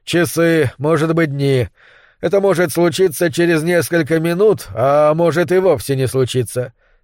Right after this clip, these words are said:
Дайте мне шприц. Сделаем ещё анализ». «Может, положим этому конец прямо сейчас, сэр? Эти страдания...» «Вы что, хотите разыгрывать из себя бога, Исааксон?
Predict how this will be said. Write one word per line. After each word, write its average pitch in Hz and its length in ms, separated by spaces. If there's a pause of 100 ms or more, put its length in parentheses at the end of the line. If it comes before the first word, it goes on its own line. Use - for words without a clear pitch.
Дайте 160 440
мне 156 160
шприц. 127 480 (340)
Сделаем 175 600
ещё 170 520
анализ». 120 520 (720)
«Может, 165 380
положим 165 520
этому 143 280
конец 165 380
прямо 175 320
сейчас, 185 440
сэр? 135 380 (440)
Эти 180 340
страдания...» 180 920 (440)
«Вы 139 220
что, 135 440 (340)
хотите 156 500
разыгрывать 170 760
из 165 180
себя 165 280
бога, 180 420
Исааксон? 143 600